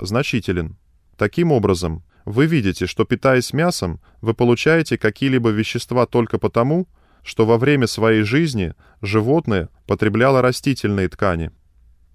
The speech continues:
Вы получите меньше питательных веществ, чем необходимо для жизнедеятельности, поскольку животное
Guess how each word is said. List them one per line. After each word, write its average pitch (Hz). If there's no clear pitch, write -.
Вы 113
получите 147
меньше 151
питательных 104
веществ, 117
чем 120
необходимо 120
для 104
жизнедеятельности, 104
поскольку 120
животное 110